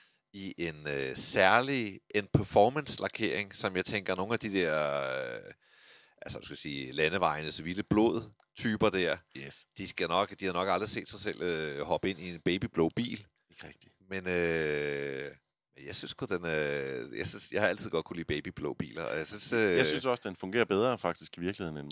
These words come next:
Speaker 2: man sådan lige regner med.
Speaker 1: jeg synes, den er flottere end de der, øh,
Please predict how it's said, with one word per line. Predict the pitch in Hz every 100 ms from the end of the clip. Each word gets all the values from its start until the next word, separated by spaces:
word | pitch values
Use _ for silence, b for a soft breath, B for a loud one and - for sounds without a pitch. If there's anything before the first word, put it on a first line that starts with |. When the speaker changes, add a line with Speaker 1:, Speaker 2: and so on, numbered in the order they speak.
| 69
Speaker 2:
man | 73
sådan | 85 85
lige | 95 110 113 95 80 73 73 _ -
regner | 82 90
med. | 78 - _ _ _ -
Speaker 1:
jeg | 90
synes, | - -
den | - 73
er |
flottere | 76 - 78 90 117 82
end |
de | - 85
der, | 90 69 50 50 50
øh, | 50